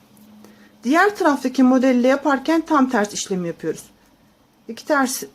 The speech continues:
iki pardon düz ilmeğimi ördüm. Bir doladım ve bir düz ilmekten sonra bir tane kestim. Şu anda ilk modelimizi bitirdik.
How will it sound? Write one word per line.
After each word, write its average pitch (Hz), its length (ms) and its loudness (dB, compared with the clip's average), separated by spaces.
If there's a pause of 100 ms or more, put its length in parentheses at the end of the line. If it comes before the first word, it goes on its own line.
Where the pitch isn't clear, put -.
iki - 240 -14
pardon 214 380 2
düz 208 160 -2
ilmeğimi 196 420 0
ördüm. 208 420 0 (440)
Bir 269 200 0
doladım 302 460 4
ve - 220 -2 (1080)
bir 269 240 2
düz 262 160 0
ilmekten 233 600 2
sonra 254 680 2 (600)
bir 254 240 0
tane 226 420 0 (220)
kestim. 185 400 -8 (540)
Şu 320 220 -2
anda 233 220 4
ilk - 380 -6 (100)
modelimizi 226 640 0 (800)
bitirdik. - 600 -6